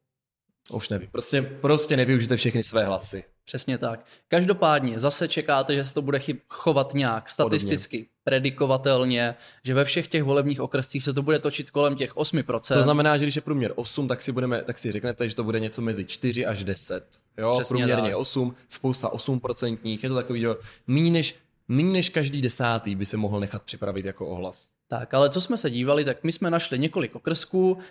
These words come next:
Speaker 2: ve kterých tady ta míra nevyužitých hlasů sahala až skoro ke dvaceti procentům, což už je zase daleko za nějakou statistickou odchylkou a je to zvláštní.
Speaker 1: Ano, těch okrsků hlavně z těch sedmdesáti nebylo jako dvacet,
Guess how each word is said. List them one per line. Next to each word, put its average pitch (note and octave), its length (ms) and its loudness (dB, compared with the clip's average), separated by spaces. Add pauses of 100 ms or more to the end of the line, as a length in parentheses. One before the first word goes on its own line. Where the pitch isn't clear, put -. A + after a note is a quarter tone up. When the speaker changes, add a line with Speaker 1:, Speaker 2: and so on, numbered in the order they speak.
(120)
Speaker 2:
ve F3+ 100 4
kterých D3+ 460 0
tady F3 200 -2
ta C#3 140 -2
míra D3+ 320 2
nevyužitých D3+ 520 0
hlasů B2+ 300 -2
sahala E3 340 -2
až C#3+ 120 -2
skoro C#3+ 220 -4
ke C#3 100 -4
dvaceti C3 380 -4
procentům, A#2 640 -6 (300)
což G#3+ 220 2
už A#3 120 -4
je F#3+ 80 2
zase E3+ 260 2
daleko D3+ 360 2
za D#3 100 0
nějakou C#3+ 320 0
statistickou C3+ 600 -4
odchylkou E3+ 800 2 (320)
a D3 80 0
je F3+ 140 4
to F#3 400 2 (300)
zvláštní. A#2 840 -4
Speaker 1:
Ano, A2+ 440 0
těch D3 300 -4
okrsků F3 540 -4
hlavně D3+ 340 -4
z - 60 -6
těch - 180 -8
sedmdesáti C#3+ 640 -2
nebylo C#3 300 -2
jako B2 320 -4
dvacet, G2+ 600 -2